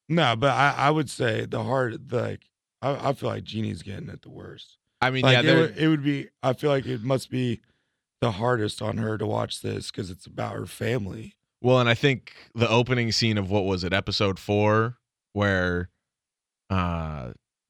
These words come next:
Speaker 2: Doctor Buss's ex-wife and all the kids run into Doctor Buss at the restaurant with a,
Speaker 1: Oh,
Speaker 2: a
Speaker 1: yeah,
Speaker 2: young
Speaker 1: yeah.
Speaker 2: girl.
Speaker 1: No, no, that's, uh,
Speaker 2: That was quite the opening scene to an episode.
Speaker 1: Well, those are, those are the kind of things that I think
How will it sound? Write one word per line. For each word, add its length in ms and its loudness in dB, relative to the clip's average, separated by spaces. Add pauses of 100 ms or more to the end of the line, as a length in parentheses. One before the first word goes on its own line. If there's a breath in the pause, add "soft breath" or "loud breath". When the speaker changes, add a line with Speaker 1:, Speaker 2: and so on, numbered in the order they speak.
(300)
Speaker 2:
Doctor 280 0
Buss's 680 -2
ex-wife 500 0
and 80 -2
all 120 0
the 80 -4
kids 320 -2
run 160 0
into 400 0
Doctor 320 -2
Buss 340 -2
at 80 -6
the 100 -4
restaurant 560 -2
with 220 -4
a, 280 0
Speaker 1:
Oh, 40 0
Speaker 2:
a 60 0
Speaker 1:
yeah, 240 2
Speaker 2:
young 160 2
Speaker 1:
yeah. 160 0
Speaker 2:
girl. 180 2
Speaker 1:
No, 240 2
no, 300 -4
that's, 280 -8
uh, 280 -6
Speaker 2:
That 200 4
was 160 -4
quite 300 0
the 140 2
opening 360 2
scene 320 4
to 120 6
an 80 4
episode. 640 0
Speaker 1:
Well, 120 2
those 240 2
are, 160 -2
those 280 -2
are 40 -12
the 120 -6
kind 180 -2
of 100 -4
things 360 -4
that 200 -2
I 160 -2
think 300 -6